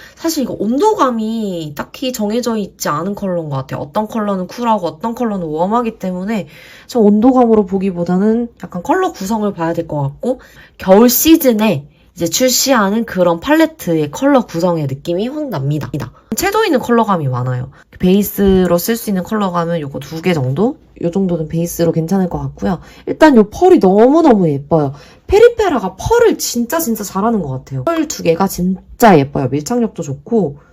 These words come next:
되게 은은하게 빛나면서 특히 밤이나 진짜 이거는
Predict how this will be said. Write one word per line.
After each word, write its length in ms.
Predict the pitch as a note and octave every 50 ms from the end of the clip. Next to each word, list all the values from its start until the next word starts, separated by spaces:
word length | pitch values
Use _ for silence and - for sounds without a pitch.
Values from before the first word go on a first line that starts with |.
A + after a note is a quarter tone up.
| _ _ _ _ _ _ _ _ _ _
되게 360 | - - A#3+ B3+ B3+ C4+ C4 G#3+
은은하게 680 | F#3 G3 G#3+ A3+ A#3+ C4 C4 B3+ A#3 G#3+ F#3+ G3 F3+
빛나면서 400 | - E3+ F3 F3+ E3+ E3 E3+ -
특히 260 | - - - B3+ B3+
밤이나 840 | - - - G3+ G#3 A3 A#3+ C4+ C4 B3 A3 G#3 G#3 G3+ F#3+ F3+ -
진짜 420 | - - G3 G3 F#3 - G#3 G#3 F#3+
이거는 360 | F3 - F3+ F3+ F3 E3+